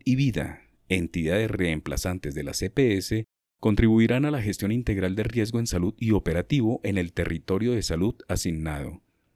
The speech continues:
Una nueva nacionalización de la salud con los graves problemas de eficiencia que ya se habían superado hace dos décadas.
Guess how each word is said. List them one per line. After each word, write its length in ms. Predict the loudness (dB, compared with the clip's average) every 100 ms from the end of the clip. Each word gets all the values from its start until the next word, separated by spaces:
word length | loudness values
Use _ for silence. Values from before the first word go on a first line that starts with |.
| _
Una 180 | 2 4
nueva 320 | 6 6 4
nacionalización 880 | 2 0 0 -2 -2 -4 -4 0 2
de 80 | 2
la 80 | 2
salud 300 | 2 2 0
con 180 | 0 0
los 100 | 0
graves 280 | 0 0
problemas 480 | 0 2 2 2 0
de 120 | 0
eficiencia 760 | 0 -2 -6 0 0 0 -2 -4
que 160 | -2 -2
ya 120 | 0
se 120 | 0
habían 240 | 0 0
superado 560 | 0 -2 0 0 2 2
hace 200 | 0 -2
dos 400 | 0 2 2 2
décadas. 640 | -2 -2 -4 -10 -12 -16